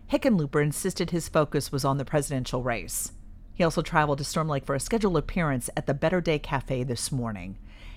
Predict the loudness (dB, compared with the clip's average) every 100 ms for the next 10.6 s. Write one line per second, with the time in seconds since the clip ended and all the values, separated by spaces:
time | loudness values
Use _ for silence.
0 | 4 6 6 4 4 6 8 8 8 8
1 | 6 6 2 0 0 4 2 2 0 0
2 | 2 2 2 2 0 -2 2 2 2 2
3 | 4 4 4 2 0 0 0 0 0 2
4 | 4 4 2 0 0 0 2 2 2 2
5 | 2 2 0 2 0 0 -2 -2 -2 -4
6 | -6 -4 -2 -2 -4 -12 -16 -18 -20 -14
7 | 0 2 2 0 -2 0 0 0 -2 0
8 | 2 2 2 2 2 2 4 2 2 2
9 | 2 2 0 0 0 2 0 0 2 4
10 | 4 2 0 -2 -4